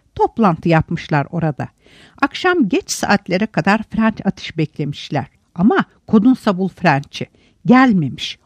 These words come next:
Onlar da beklemekten bıkıp evlerine dağılmışlar."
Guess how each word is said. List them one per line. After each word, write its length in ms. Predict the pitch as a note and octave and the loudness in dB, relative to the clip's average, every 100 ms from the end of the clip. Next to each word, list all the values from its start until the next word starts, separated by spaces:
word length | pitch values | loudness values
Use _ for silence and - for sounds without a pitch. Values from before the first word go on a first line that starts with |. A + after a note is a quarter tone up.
| - | -4
Onlar 420 | C#4+ F3+ C3+ C3+ | 0 2 0 -4
da 160 | C#3 | -2
beklemekten 800 | G3+ A#3 - D3 C#3+ - D3+ D#3+ | 2 2 0 -2 -2 -2 -4 -4
bıkıp 280 | D3 - F#4 _ _ - | -8 -2 -2 _ _ 6
evlerine 580 | B3+ D4 E4 D#4+ C#4+ | 8 10 8 6 6
dağılmışlar." 580 | F3 D#3 C3 C#3+ - - | 6 4 2 -6 -12 -14